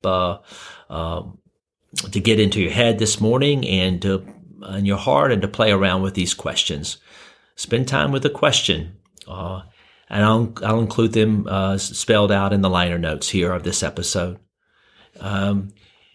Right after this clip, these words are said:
I hope you'll find maybe two to three questions of interest and that, that you'll dwell on it. And then maybe be encouraged to talk with one another about it. And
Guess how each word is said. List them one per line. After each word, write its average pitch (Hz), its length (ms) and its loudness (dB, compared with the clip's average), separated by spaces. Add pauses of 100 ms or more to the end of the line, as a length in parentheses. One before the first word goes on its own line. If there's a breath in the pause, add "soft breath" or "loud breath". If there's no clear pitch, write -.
(180 soft breath)
I 110 100 -6
hope 165 200 0
you'll 196 120 4
find 180 300 2
maybe 170 220 4
two - 240 0
to 170 60 4
three 151 200 0
questions 101 460 0
of 87 120 -4
interest - 640 -4 (1000)
and 98 460 0
that, - 280 -2
that 120 140 0
you'll 143 400 2 (840)
dwell 123 360 2
on 62 160 -4
it. 62 180 -12
And 175 160 0
then 339 160 0
maybe 330 280 2
be 302 180 0
encouraged 202 440 2
to - 40 -18
talk 165 260 0
with 160 180 0
one 139 140 2
another 117 300 2
about 76 320 -4
it. - 180 -12 (300)
And 202 580 2